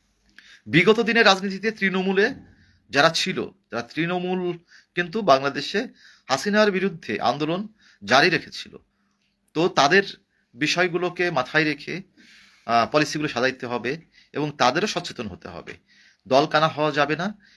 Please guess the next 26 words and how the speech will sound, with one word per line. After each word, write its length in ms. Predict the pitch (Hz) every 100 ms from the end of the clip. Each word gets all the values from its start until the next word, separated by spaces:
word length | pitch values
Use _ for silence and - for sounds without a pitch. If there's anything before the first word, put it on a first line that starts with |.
| _
এবং 180 | 143 135
বাংলাদেশের 540 | 113 123 151 165 214 196
এবং 140 | 185 151
নিজেদের 280 | 139 175
স্বার্থে 400 | 247 - 110 - - _ _ _ _ _ _ _ _ _
এই 100 | 139
কাজগুলো 440 | 147 127 123 147 208 240 _ _ _ _ _
করতে 220 | 208 -
হবে, 160 | 98 90
সচেতন 420 | - 160 - 240
হতে 180 | 151 -
হবে। 260 | 95 - - _ _ _ _ _ _ _ _ -
তবে 320 | 143 208 269 - _ _ _ _ _ _ _ -
পরবর্তীতে 500 | 147 175 208 214 214
যে 100 | -
সরকারগুলো 520 | - 156 208 202 160
আসবে, 320 | 117 107 170
তাদের 220 | 151 139
একটা 180 | 139 151
জিনিস 140 | 160 160
মাথায় 200 | 117 147
রাখতে 240 | - 139
হবে, 280 | 131 139 202 - _ _ _ -
আপনি 460 | 139 143 190 202 - -
আগে 400 | 127 139 170 180
যেভাবে 600 | 147 160 - 139 110